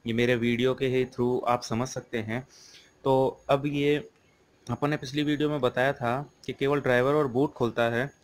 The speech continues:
को ड्राइवर और other कुछ नहीं खुलता है। तो आज मैं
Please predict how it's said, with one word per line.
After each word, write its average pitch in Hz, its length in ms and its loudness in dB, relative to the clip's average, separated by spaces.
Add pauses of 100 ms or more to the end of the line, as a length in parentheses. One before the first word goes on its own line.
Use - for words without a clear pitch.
(160)
को 139 100 4
ड्राइवर 131 360 2
और 131 180 2
other 127 240 2
कुछ 127 240 -6
नहीं 127 120 -4
खुलता 113 300 -4
है। 120 180 -6 (480)
तो 120 380 6 (100)
आज 127 300 4
मैं 139 320 -4